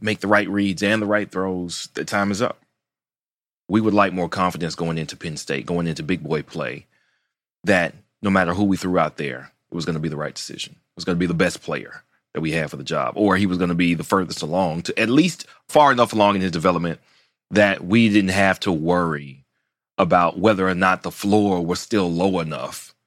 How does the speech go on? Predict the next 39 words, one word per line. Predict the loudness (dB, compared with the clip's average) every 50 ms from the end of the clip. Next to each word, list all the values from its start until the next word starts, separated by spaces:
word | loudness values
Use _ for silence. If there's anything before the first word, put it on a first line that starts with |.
| _ _ _ _ -6
to | -4 -2
cost | 0 2 2 2 0 -2 -8
us | -8 -8 -6
games. | -6 -6 -6 -6 -8 -14 -16 -14 -14 -14 -14 _ _ _ _ _ _ _ -2
But | 2 4
what | 6 6 4
we've | 4 2 -2 -2
seen | -4 -2 0 2 2 2 2 0
is | -2 -2
that | 0 0 0 0 0 -2
the | -6 -10
floor | -8 -2 2 2 2 4 2 0
is | 0 -4 -6 -8
still | -8 -12 -2 0 0 2
low | 4 4 4 4 2 0
enough | -4 -8 -14 -16 -16 -18 -20 -20 _ _ _ _ _ -4
for | -4
T | -4 0 2 2 2
J, | 2 0 -4 -4 -6 -8 -10 _ _ _ _ _ _ _ 2
even | 4 4 6 4
if | 4 2
it | 4 4
is | 4 4 4 2
a | 2
misread | 2 2 0 0 -2 0 2 2 2 2 0 0 0
or | -2 -2 -2
a | -2
poor | 0 2 2 2 2
fundamental | 2 0 0 2 2 2 2 0 0 -2 -8 -10 -16 _ _ 0
that | 0 0
results | 0 2 0 0 0 0 -4
in | -4
a | 0
bad | 2 2 2 2 0
throw, | 0 0 0 0 -2 -6 _ _ _ _ _ _ _ _ _ _ _ _ -16
it's | -10
still | -4 -2 -2 -2
a |
turnover. | -2 -2 -4 -4 -4 -6 -8 -12 -20